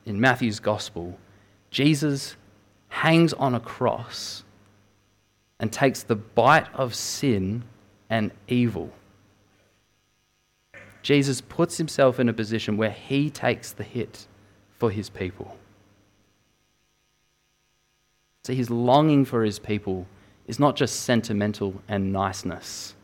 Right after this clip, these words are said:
No, Jesus actually does everything necessary to gather people back to himself in his death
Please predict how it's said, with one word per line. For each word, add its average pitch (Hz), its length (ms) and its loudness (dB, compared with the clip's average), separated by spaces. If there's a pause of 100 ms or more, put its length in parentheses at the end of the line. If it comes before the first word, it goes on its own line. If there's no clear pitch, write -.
(2500)
No, 113 80 0
Jesus 135 520 2
actually 127 340 -2
does 117 260 2 (120)
everything 151 600 6 (160)
necessary 113 840 2 (300)
to 123 140 2
gather 135 640 8
people 123 340 4
back 110 300 4
to 110 120 4
himself 95 720 -2 (540)
in 110 100 -8
his 98 180 -4
death 127 440 6